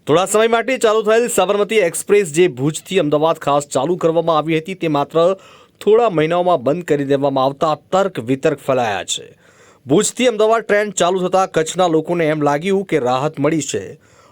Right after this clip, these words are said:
પરંતુ કારણ બતાવ્યા વગર ટ્રેન બંધ કરી દેવામાં આવતા હવે તમામ સંસ્થાઓ દ્વારા અને ચેમ્બર ઓફ કોમર્સ દ્વારા રજૂઆત કરવામાં આવી છે.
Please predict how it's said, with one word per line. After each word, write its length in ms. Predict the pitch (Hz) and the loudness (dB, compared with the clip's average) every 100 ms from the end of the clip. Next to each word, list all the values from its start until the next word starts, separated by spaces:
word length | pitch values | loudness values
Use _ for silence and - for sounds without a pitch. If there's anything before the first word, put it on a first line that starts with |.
| _ | _
પરંતુ 340 | 123 127 127 131 | 0 0 0 -2
કારણ 400 | - 175 202 208 | -2 -2 -2 -2
બતાવ્યા 380 | 156 170 160 | 0 0 0
વગર 300 | 156 151 175 | 0 2 0
ટ્રેન 260 | 170 147 143 | 0 -2 -2
બંધ 260 | 113 156 170 | -2 -4 0
કરી 200 | 160 156 | -2 0
દેવામાં 360 | 147 143 139 | 0 2 0
આવતા 260 | 131 139 151 | -2 -2 -2
હવે 440 | 127 135 147 180 185 _ _ _ _ _ _ _ _ _ | 0 0 0 0 -8 _ _ _ _ _ _ _ _ _
તમામ 320 | 170 170 202 | -2 0 -2
સંસ્થાઓ 440 | 196 165 151 185 196 | -2 -2 -2 -2 0
દ્વારા 300 | 160 170 185 | 0 2 0
અને 160 | 170 | 0
ચેમ્બર 380 | 165 156 147 175 | -2 -2 0 2
ઓફ 220 | 160 156 | 2 0
કોમર્સ 340 | - 143 165 160 | -2 0 0 0
દ્વારા 180 | 151 143 | 0 0
રજૂઆત 400 | 123 127 170 180 | -2 0 0 0
કરવામાં 440 | 180 165 170 165 | -4 -2 0 -2
આવી 180 | 160 175 | -2 -4
છે. 480 | - 196 113 95 | -2 -2 -2 -8